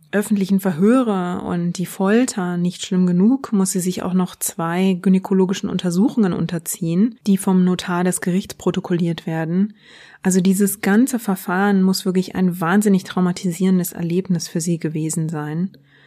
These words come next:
Am Ende gibt es aber scheinbar einen Lichtblick, denn Orazio und Artemisia gewinnen das Verfahren. Das Verfahren deckt auch auf, dass Tassi für seine Frau einen Auftragsmörder gesucht hat und außerdem seine Schwägerin geschwängert hat.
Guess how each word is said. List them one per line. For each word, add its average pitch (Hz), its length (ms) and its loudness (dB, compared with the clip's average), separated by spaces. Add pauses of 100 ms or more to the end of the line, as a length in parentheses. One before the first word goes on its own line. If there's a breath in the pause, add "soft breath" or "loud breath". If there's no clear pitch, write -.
(440 soft breath)
Am 190 140 2
Ende 240 420 4
gibt 185 300 -2
es - 160 -6
aber 175 800 -2 (120)
scheinbar 196 460 2
einen 180 200 0
Lichtblick, 214 960 -2
denn 185 320 2
Orazio 185 480 -2
und 190 100 -2
Artemisia 180 520 0
gewinnen 185 360 4
das 151 180 -6
Verfahren. 160 600 -10 (1000 soft breath)
Das 175 120 -6
Verfahren 202 400 4
deckt 214 200 2
auch 190 120 -4
auf, 214 260 0
dass - 220 -6
Tassi 208 460 0
für 214 160 0
seine 185 260 2
Frau 180 560 -2
einen 180 220 0
Auftragsmörder - 800 -4
gesucht 156 480 -6
hat 175 480 -4
und 180 180 -2
außerdem 185 520 2
seine 180 240 0
Schwägerin 185 680 0
geschwängert 151 680 -8
hat. 175 300 -8